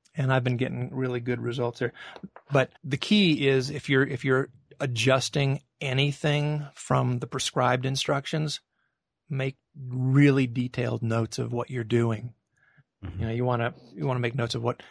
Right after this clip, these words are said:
Speaker 1: what your air temperature might, might be, humidity, um, how much of your curing agent, what brand you're using, the date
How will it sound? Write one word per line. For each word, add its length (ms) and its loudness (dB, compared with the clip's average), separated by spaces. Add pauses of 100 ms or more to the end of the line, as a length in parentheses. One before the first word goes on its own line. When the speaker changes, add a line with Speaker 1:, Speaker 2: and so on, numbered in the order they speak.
(100)
Speaker 1:
what 120 -4
your 140 -6
air 200 2
temperature 460 0
might, 260 0 (320)
might 140 -4
be, 360 4 (500)
humidity, 840 4 (800)
um, 400 -4 (640)
how 200 0
much 240 4
of 100 0
your 160 -8
curing 340 2
agent, 400 0
what 260 -6
brand 400 2
you're 120 4
using, 680 0
the 120 -8
date 500 0